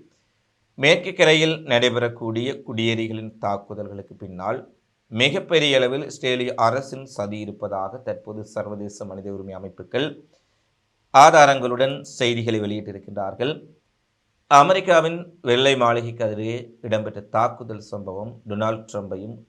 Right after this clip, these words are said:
அவருடைய கூட்டாளிகளையும் அதிர்ச்சிக்குள்ளாக்கி இருக்கின்றது. இந்த நிலையில், பிராந்தியத்திலும் உலகிலும் நடைபெற்ற மிக முக்கியமான சம்பவங்களை இந்த காணொளியில் விரிவாக பார்க்கலாம். காசாவில் போர் நிறுத்தம் அமலுக்கு கொண்டு வரப்பட்ட பின்னர், மேற்கு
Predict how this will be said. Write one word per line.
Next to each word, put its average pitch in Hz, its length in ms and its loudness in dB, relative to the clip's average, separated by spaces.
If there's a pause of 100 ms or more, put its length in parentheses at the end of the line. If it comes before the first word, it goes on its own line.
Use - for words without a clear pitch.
அவருடைய 98 380 -8
கூட்டாளிகளையும் 107 640 -6
அதிர்ச்சிக்குள்ளாக்கி 98 680 -14
இருக்கின்றது. - 320 -20 (1200)
இந்த 131 200 4
நிலையில், 135 260 2 (100)
பிராந்தியத்திலும் 113 560 2
உலகிலும் 107 320 -10
நடைபெற்ற 92 420 -16 (240)
மிக 104 240 -8
முக்கியமான 110 520 -2 (220)
சம்பவங்களை 92 560 -10 (880)
இந்த 147 140 -2 (100)
காணொளியில் 120 480 4
விரிவாக 107 400 -4
பார்க்கலாம். - 360 -16 (1800)
காசாவில் 180 760 8
போர் 143 240 4
நிறுத்தம் 147 420 -2 (360)
அமலுக்கு 127 320 -2 (100)
கொண்டு 110 220 -6
வரப்பட்ட 110 260 -10 (140)
பின்னர், 113 280 -8 (180)
மேற்கு 147 300 -4